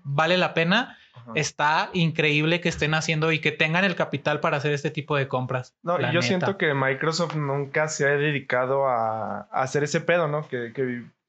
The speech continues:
Speaker 2: que platicamos la semana pasada con Vicarious, porque no sé si toparon, bueno, ya fue hace muchos años, que cuando Microsoft,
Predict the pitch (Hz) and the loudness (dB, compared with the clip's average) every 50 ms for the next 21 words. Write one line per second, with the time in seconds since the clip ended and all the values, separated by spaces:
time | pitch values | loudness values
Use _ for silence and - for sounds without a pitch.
0 | - - - - - 135 - - 156 147 143 143 143 - 143 139 135 143 139 143 | -20 -18 -14 -14 -14 -12 -8 -4 0 2 2 2 0 0 -2 -2 -2 -2 -2 -2
1 | 143 147 160 165 165 156 151 156 143 139 143 151 147 151 143 127 139 143 143 - | -2 0 0 0 0 0 0 0 -2 0 0 -2 -2 -2 -2 -2 0 -2 -2 -2
2 | 147 139 131 120 - 139 139 156 202 254 - - - _ _ _ _ _ _ _ | -6 -6 -4 -2 0 0 0 0 -2 -4 -6 -10 -16 _ _ _ _ _ _ _
3 | _ - 156 151 143 143 - 151 147 147 147 143 147 147 143 143 143 147 147 - | _ -2 0 0 0 0 0 0 2 2 4 4 4 2 2 2 0 -2 -2 -2
4 | 160 156 - 175 170 165 165 160 151 139 131 - - - _ _ _ _ - 135 | -2 -2 -2 -2 -2 0 0 0 -2 -2 -2 -4 -6 -10 _ _ _ _ -10 -6
5 | 135 147 143 147 160 170 170 165 165 180 175 151 117 117 - _ - 135 143 147 | -2 -2 -2 0 0 -2 -2 0 0 0 0 0 -2 -4 -10 _ -4 0 0 0
6 | 147 160 156 156 - 170 165 165 160 - 160 - 185 175 165 160 165 190 202 - | 2 0 0 2 2 2 2 2 0 0 -2 0 0 0 2 0 -2 -4 -6 -8
7 | - _ _ _ _ _ _ _ _ _ - 147 143 143 131 151 151 147 143 139 | -16 _ _ _ _ _ _ _ _ _ -4 -2 -2 -2 -2 -2 -2 0 0 0
8 | 143 139 135 139 151 156 156 165 156 156 139 135 | 0 0 0 -2 -2 -2 0 0 0 0 0 -4